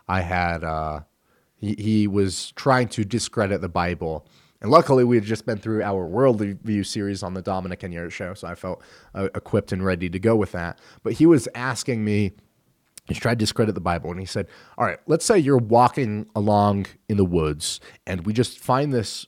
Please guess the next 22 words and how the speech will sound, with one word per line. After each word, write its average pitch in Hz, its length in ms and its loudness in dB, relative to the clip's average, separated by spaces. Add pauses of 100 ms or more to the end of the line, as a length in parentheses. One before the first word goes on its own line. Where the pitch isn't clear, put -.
(120)
book - 540 -10 (260)
in 98 80 -10
the 95 80 -8
ground, 76 520 -10 (300)
and 98 140 -4
the 98 60 -4
book, 139 320 2 (100)
it 113 220 0
talks - 420 -2
about 107 340 -2
how 104 200 -2
this 95 200 -8
man, 113 500 0 (220)
he 95 480 -4
jumped 127 380 -2
across 120 480 -2
the 110 100 -12
Grand 107 500 -2
Canyon 95 420 -6
to - 100 -16
save 110 400 -6
us - 300 -6